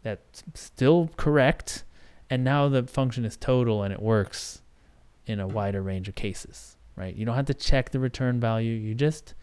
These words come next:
you can just call length on it, you know, and just know that there's zero things in there. Uh, likewise, you can replace all those exceptions, try to find some value that works within the already assigned,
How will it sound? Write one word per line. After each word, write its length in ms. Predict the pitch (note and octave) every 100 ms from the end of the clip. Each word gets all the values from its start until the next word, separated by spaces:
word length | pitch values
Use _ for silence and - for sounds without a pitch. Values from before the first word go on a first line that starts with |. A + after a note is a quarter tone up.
| - -
you 80 | C#3
can 160 | D3+ D#3
just 280 | F3 E3+
call 300 | - E3+ F3
length 320 | F3+ G#3+ F3+ G2+
on 180 | F2+
it, 140 | D2 - - -
you 80 | A2+
know, 220 | G2+ A2
and 120 | B2
just 140 | B2+ C3
know 220 | C3 A2+
that 120 | G2+
there's 240 | G#2 G2 A2
zero 360 | G#2+ G#2 G2
things 300 | G2 G2 G#2+
in 100 | F#2
there. 180 | E2+ - - - - - - - - - -
Uh, 440 | A#2 A2+ A2 G#2+ A2+ -
likewise, 840 | C3 D3 D3 C#3 C3+ C#3 - - - -
you 80 | -
can 140 | C3 B2
replace 340 | - B2+ A#2+
all 100 | A#2+
those 220 | A#2 A2+
exceptions, 960 | G#2+ - C3 B2+ - C3 C3 C3+ - - - - -
try 180 | A2+
to 80 | A2
find 300 | - A2+ A2
some 220 | - A2
value 560 | A2 G#2 A2 A2 G#2 G#2+ - _ - C3
that 180 | A2+ A#2+
works 680 | A#2 A2+ G2+ - - - - -
within 640 | A2+ G#2+ A#2 A#2+ A#2 A2+ A2+
the 280 | G#2+ G#2 G2+ - _ _ - -
already 480 | E3+ E3+ D#3+ C3+ B2+
assigned, 720 | A#2 - A#2+ G#2+ G#2 G2+ -